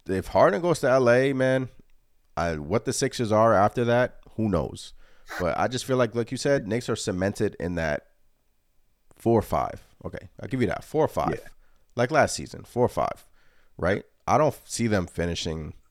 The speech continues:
Speaker 1: six through ten at all. I don't. Stay healthy.
Speaker 2: No.
Speaker 1: You know,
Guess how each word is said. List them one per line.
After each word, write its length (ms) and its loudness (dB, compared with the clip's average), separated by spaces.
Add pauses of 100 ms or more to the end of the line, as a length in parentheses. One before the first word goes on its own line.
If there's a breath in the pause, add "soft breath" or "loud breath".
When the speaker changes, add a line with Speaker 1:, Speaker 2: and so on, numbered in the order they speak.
(1200)
Speaker 1:
six 320 -8
through 320 -8 (240)
ten 260 -8 (140)
at 160 -6
all. 260 -6 (300)
I 80 -6
don't. 240 -6 (240)
Stay 220 0
healthy. 380 2
Speaker 2:
No. 60 -12 (760 soft breath)
Speaker 1:
You 80 -4
know, 160 -4